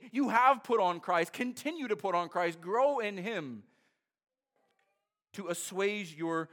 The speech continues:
groaning, so that what is mortal may be swallowed up by life. This is such a hu-,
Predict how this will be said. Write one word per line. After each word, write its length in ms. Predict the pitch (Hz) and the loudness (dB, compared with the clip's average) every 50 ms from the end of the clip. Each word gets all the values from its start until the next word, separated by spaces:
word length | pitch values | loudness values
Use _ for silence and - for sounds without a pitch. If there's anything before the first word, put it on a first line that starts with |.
| - - | -16 -18
groaning, 440 | 131 139 160 156 147 131 117 101 90 92 104 _ _ _ _ _ _ _ _ _ _ _ _ _ _ _ _ _ | -8 -4 -4 -2 -2 -2 -6 -8 -12 -16 -20 _ _ _ _ _ _ _ _ _ _ _ _ _ _ _ _ _
so 160 | - - 165 | -14 -8 -6
that 140 | 160 160 151 | -6 -4 -2
what 140 | 156 156 | -4 -4
is 100 | 147 123 | -4 -6
mortal 460 | 135 143 143 156 160 180 180 180 175 160 | -8 -6 -4 0 2 2 2 2 0 -2
may 160 | 147 143 135 | -2 -4 -4
be 160 | 127 123 123 | -6 -6 -8
swallowed 640 | 123 - - - - - 160 156 160 160 156 151 - | -8 -8 -8 -10 -6 -4 -2 0 2 2 2 2 2
up 260 | 135 131 131 123 - | 0 -2 -2 -6 -8
by 300 | 131 113 113 110 107 95 _ _ - | -6 -4 -4 -4 -6 -8 _ _ -14
life. 680 | 113 113 131 143 147 151 143 127 - - - - - - _ _ _ _ _ _ _ _ _ _ _ _ _ _ _ _ _ _ _ _ _ _ _ _ _ _ _ _ _ _ _ _ _ _ _ _ _ _ _ _ - | -10 -6 -2 0 0 0 0 -2 -4 -8 -16 -20 -20 -20 _ _ _ _ _ _ _ _ _ _ _ _ _ _ _ _ _ _ _ _ _ _ _ _ _ _ _ _ _ _ _ _ _ _ _ _ _ _ _ _ -14
This 180 | 135 - - | -12 -12 -12
is 80 | 135 120 | -10 -10
such 320 | - - 165 151 147 - | -8 -6 -6 -6 -6 -8
a 60 | 127 | -12
hu-, 360 | 117 - - 147 143 139 135 | -16 -14 -12 -10 -8 -8 -8